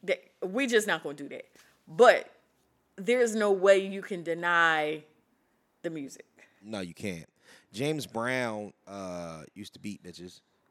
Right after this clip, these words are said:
Speaker 2: Uh,
Speaker 1: He beat Tammy Terrell.
Speaker 2: That's what I'm saying. And
Speaker 1: Everybody beat Tammy Terrell, though.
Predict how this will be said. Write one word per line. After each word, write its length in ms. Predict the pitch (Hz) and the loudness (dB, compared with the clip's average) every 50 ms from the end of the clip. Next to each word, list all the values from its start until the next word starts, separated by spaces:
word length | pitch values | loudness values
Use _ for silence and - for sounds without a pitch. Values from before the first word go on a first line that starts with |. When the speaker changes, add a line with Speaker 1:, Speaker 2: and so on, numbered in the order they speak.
| _ - | _ -18
Speaker 2:
Uh, 800 | 92 95 95 92 90 87 85 82 82 82 80 78 78 76 76 76 | -14 -12 -10 -10 -8 -8 -8 -8 -8 -8 -10 -10 -12 -12 -14 -12
Speaker 1:
He 140 | 76 - 294 | -10 -10 -10
beat 240 | - - 392 381 392 | -4 -2 -4 -2 -2
Tammy 260 | - 440 415 403 415 | -2 -2 0 0 -2
Terrell. 380 | 415 427 440 453 403 190 151 - - _ _ _ _ _ _ - | -4 -2 -2 0 0 0 -2 -4 -10 _ _ _ _ _ _ -16
Speaker 2:
That's 180 | 98 98 - | -14 -12 -12
what 80 | 101 92 | -10 -12
I'm 80 | 87 85 | -10 -10
saying. 320 | - 98 98 92 87 82 | -10 -10 -8 -10 -10 -12
And 60 | 78 - _ _ - | -14 -18 _ _ -2
Speaker 1:
Everybody 380 | 226 269 302 247 254 233 185 | 0 0 0 -2 -2 -4 -4
beat 240 | 175 170 185 190 - - | -4 -8 -10 -12 -12 -12
Tammy 240 | - 196 180 170 | -12 -10 -10 -10
Terrell, 280 | 165 - 180 170 156 151 | -10 -8 -6 -6 -6 -6
though. 180 | 160 156 156 | -6 -8 -10